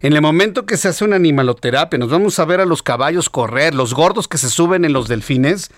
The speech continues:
pues finalmente ven esos animales como cosas al servicio indiscriminado de los seres humanos. Aplíquenlo a todo, Suprema Corte de Justicia de la Nación. Quiero verlo.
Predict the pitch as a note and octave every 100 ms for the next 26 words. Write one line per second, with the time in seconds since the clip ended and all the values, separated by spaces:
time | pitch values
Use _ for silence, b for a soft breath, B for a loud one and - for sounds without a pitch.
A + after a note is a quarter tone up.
0 | b b b b b b C3 D#3+ E3+ G3
1 | G#3 F#3 C#3 F3 G3 F#3+ E3+ D3 C#3+ F#3
2 | - - D#3 C#3 - E3+ D3 G#3 D#3+ -
3 | C3 C3 D#3 G#3 E3 - C#3 B2 C3+ E3+
4 | F3+ B2+ - D#3+ D3+ B2 E3 G#3 - B
5 | B - D#3+ A3 C4 C4 A#3 G#3 F#3 A3+
6 | A#3 A#3+ D#3 A2+ B2+ D3+ D#3+ D3+ D#3 D3
7 | C#3 A2+ A#2 C3+ D3 B2+ A#2 G#2 C3 A#2+
8 | - - F#3 F3+ G#3 F#3+ -